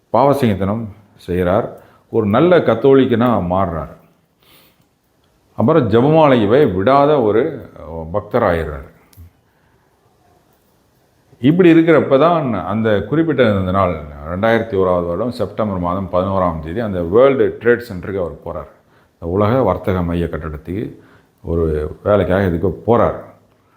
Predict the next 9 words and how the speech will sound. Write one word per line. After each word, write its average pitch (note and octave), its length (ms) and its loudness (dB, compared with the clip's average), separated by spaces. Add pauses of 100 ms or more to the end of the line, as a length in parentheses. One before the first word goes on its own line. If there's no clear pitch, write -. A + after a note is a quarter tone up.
(360)
போறப்ப B2+ 360 2
தான் G2 520 0 (140)
அது F2+ 380 -6
பில்டிங்கே G#2+ 400 -2
இடியுது. F2 400 -2 (420)
பிளேனு, G2+ 280 2
ரெண்டு F#2+ 260 0
பிளேனை G2 480 0
விட்டு A#2 380 -2